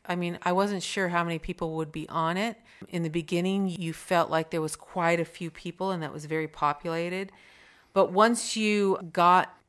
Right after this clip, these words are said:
to the lake and you went further beyond, you could tell that the amount of people became a lot sparser.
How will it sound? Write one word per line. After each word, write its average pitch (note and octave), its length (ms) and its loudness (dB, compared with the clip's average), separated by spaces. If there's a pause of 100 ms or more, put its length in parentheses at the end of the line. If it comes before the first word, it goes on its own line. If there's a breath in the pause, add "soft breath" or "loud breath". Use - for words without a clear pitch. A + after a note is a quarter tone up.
to A3 200 0
the F3 140 4
lake G3+ 420 4
and F3+ 100 -2
you E3 60 -2
went E3 160 -6
further F3 320 -2
beyond, E3 580 0
you D#3+ 80 -6
could D#3+ 220 -6
tell F3 360 2
that D#3+ 340 -2 (200 soft breath)
the F3 120 2
amount F#3 340 6
of E3+ 60 -2
people F#3 260 -2
became E3 340 -6
a D3 80 -4
lot D3+ 320 0
sparser. - 840 -6